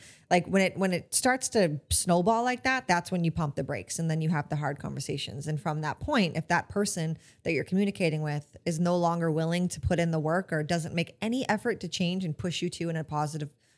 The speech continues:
direction, what are you gonna do? You can't, you can't, you can't drown with them. You know, you have to, you have to at some point just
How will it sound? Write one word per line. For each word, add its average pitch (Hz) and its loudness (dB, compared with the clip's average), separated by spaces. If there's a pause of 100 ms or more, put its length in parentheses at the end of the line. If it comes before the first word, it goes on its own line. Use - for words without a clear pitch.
direction, 254 2 (880)
what 175 8
are 226 8
you 240 6
gonna 269 4
do? 233 2
You 147 -2
can't, 226 -2
you 202 0
can't, 240 -2 (320)
you 180 -4
can't 247 0
drown 160 4
with 156 -4
them. 170 -4
You 165 -2
know, 170 2
you 185 2
have 190 0
to, 185 0 (320)
you 196 4
have 202 4
to 214 2
at 175 2
some 190 0
point 160 0
just - -2